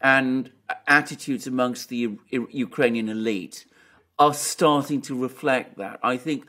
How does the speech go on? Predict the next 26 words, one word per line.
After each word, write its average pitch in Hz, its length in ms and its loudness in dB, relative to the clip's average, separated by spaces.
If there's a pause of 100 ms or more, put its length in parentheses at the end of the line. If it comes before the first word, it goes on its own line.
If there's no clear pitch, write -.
(380)
s-, - 140 -14 (180)
with 147 220 0
an 143 200 2 (100)
increasing 156 500 0
numbers 127 380 0
of 110 100 -16
people, 113 300 -8
the 113 100 -10
penny 113 380 -6
is 110 100 -10
starting 101 380 -8
to 95 100 -16
drop, - 480 -2
actually. - 480 -10
They're 113 140 -6
still, 131 320 -6 (320)
they're 139 80 -6
starting 139 500 4
to 120 180 -4
understand 92 720 -6 (360)
that 120 180 -2
in 131 100 0
twenty 143 320 -2
thirteen, 107 720 -4 (200)
twenty 120 260 -4
fourteen, - 720 -10